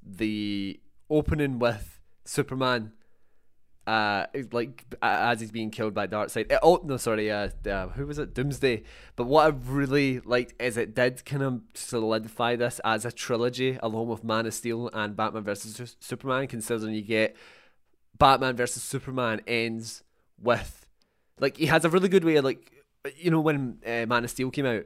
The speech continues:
one of the biggest complaints I saw about that movie was, like, they destroy a whole city. Where's the ramifications? Batman versus Superman starts, ramifications immediately established. That, you know, the perception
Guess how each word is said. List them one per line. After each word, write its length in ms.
one 180
of 80
the 80
biggest 480
complaints 480
I 140
saw 380
about 280
that 160
movie 260
was, 180
like, 260
they 280
destroy 500
a 40
whole 260
city. 560
Where's 340
the 100
ramifications? 920
Batman 300
versus 260
Superman 380
starts, 400
ramifications 840
immediately 440
established. 600
That, 320
you 160
know, 220
the 80
perception 720